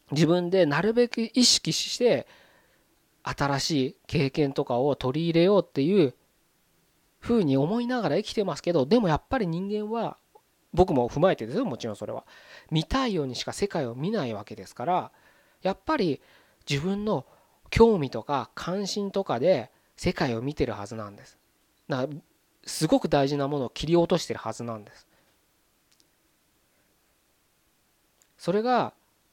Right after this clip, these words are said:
現実だと、現実というか、多分僕ら人間なんです。ただ、それだとやっぱり成長っていうのは、速度も落ちるし、慣れてくるし、その成長に慣れてくると人間面白くなくなってくるんです。日々が、毎日が。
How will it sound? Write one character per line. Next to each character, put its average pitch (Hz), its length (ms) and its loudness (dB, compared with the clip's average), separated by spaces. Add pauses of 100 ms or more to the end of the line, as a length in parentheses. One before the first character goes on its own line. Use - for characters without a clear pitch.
(400)
現 147 260 0
実 - 220 -10
だ 170 100 0
と、 - 200 -16 (100)
現 131 200 -4
実 151 200 -10
と 143 60 -2
い 131 40 0
う - 20 -8
か、 - 120 -10
多 208 180 4
分 139 160 0
僕 147 240 4
ら 123 100 0
人 120 220 -8
間 120 220 -8
な 110 120 -10
ん 101 80 -16
で 110 80 -20
す。 - 100 -20 (800)
た 220 120 0
だ、 202 80 0
そ 190 200 0
れ 262 80 0
だ 277 120 -2
と 202 100 0
や 190 80 2
っ - 80 -10
ぱ 269 120 -6
り 185 60 -4
成 185 340 -2
長 196 180 -4
っ 190 80 -8
て 208 120 -6
い - 20 -2
う 180 40 -4
の 147 120 -4
は、 185 300 0 (1120)
速 156 280 -2
度 135 100 2
も 120 100 -4
落 117 120 -6
ち 147 80 -2
る 135 100 0
し、 175 400 -2 (1080)
慣 147 160 2
れ 202 100 2
て - 120 -2
く 117 100 -8
る 107 120 -12
し、 - 180 -14
そ - 120 -6
の 170 100 -2
成 196 180 0
長 190 120 -2
に 165 60 -2
慣 175 100 0
れ 226 80 0
て 185 80 -6
く 175 80 -6
る 180 100 -6
と 190 100 -2
人 135 200 -4
間 135 140 -2
面 135 120 -2
白 175 180 2
く 131 60 -4
な 117 120 -4
く - 80 -8
な 170 100 -2
っ - 60 -8
て - 140 -6
く - 80 -14
る 104 60 -8
ん 92 40 -14
で 101 80 -18
す。 - 60 -18
日 131 180 -4
々 113 120 -8
が、 104 100 -12
毎 127 300 -2
日 101 240 -12
が。 - 100 -18